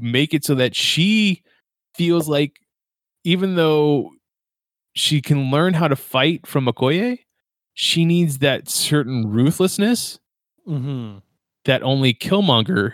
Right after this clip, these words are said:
Speaker 1: showed her. Like, when he almost kills her on, uh, you know, up on the thing, and she feels like she needs that, and she goes into the, that realm,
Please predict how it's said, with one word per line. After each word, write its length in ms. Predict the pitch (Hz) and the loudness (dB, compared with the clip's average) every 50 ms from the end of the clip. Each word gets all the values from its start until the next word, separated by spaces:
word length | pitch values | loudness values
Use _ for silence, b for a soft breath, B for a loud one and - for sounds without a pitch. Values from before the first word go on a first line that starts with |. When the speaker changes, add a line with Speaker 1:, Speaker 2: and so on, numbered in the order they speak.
| - - | -8 -10
Speaker 1:
showed 400 | - - - 120 110 104 101 - | -8 -2 0 2 2 2 2 0
her. 300 | 110 85 62 60 - - _ _ _ _ _ | -4 -4 -4 -6 -12 -16 _ _ _ _ _
Like, 200 | 113 110 107 - | -2 -2 0 0
when 120 | 131 127 | 0 0
he 180 | 113 117 147 143 | 2 2 0 2
almost 400 | 95 135 143 139 135 123 - - | 2 2 2 2 2 0 0 -2
kills 320 | - - 185 180 170 - | -2 0 0 0 2 0
her 260 | - 104 - - - _ _ _ _ _ _ _ _ | -2 -4 -4 -6 -14 _ _ _ _ _ _ _ _
on, 360 | - 120 113 110 107 110 104 - | -2 -2 0 0 -2 -6 -8 -6
uh, 140 | - 127 120 113 | -2 -2 0 0
you 120 | 135 123 | 0 0
know, 120 | 113 98 | 0 0
up 120 | 101 117 120 | 0 0 0
on 60 | 110 | -2
the 80 | 104 - | -4 -2
thing, 420 | _ 170 180 131 98 95 110 - _ _ | _ 0 0 0 -2 -4 -10 -14 _ _
and 140 | - 127 117 | -6 -6 -4
she 140 | - - 127 | -2 -4 -4
feels 260 | - - 151 151 143 | -2 0 0 0 2
like 140 | 135 131 123 | 0 -2 -2
she 100 | - - | -2 -2
needs 240 | 131 131 156 156 135 | -2 -2 -2 0 0
that, 220 | 117 110 107 80 107 | 0 0 0 0 -2
and 100 | 117 - | -6 -4
she 140 | - 139 | -4 -4
goes 320 | 123 113 127 135 143 135 135 | -2 0 0 2 2 0 0
into 220 | 135 120 - 131 | -2 -2 -4 -2
the, 340 | 113 117 113 107 104 107 107 B B B B B _ _ _ _ _ _ _ _ _ | 0 2 2 2 2 0 -2 B B B B B _ _ _ _ _ _ _ _ _
that 280 | _ 120 117 110 107 - _ _ _ _ _ _ _ _ _ - | _ 0 2 2 0 -2 _ _ _ _ _ _ _ _ _ -10
realm, 760 | 143 120 117 117 120 127 127 120 117 120 131 151 139 131 | -4 -2 0 0 2 2 2 2 2 2 2 0 0 -2